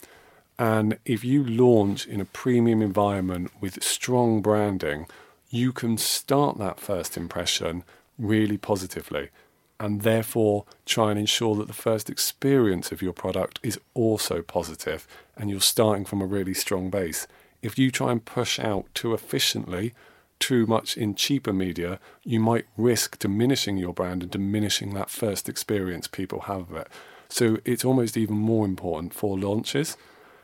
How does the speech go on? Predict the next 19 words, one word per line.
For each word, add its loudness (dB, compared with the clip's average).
The 6
other 6
thing -2
I -2
think -4
that's -8
really -4
interesting -6
here -4
is -4
we 6
can 2
start 4
to -4
research 0
the 4
way 4
that 0
we're 0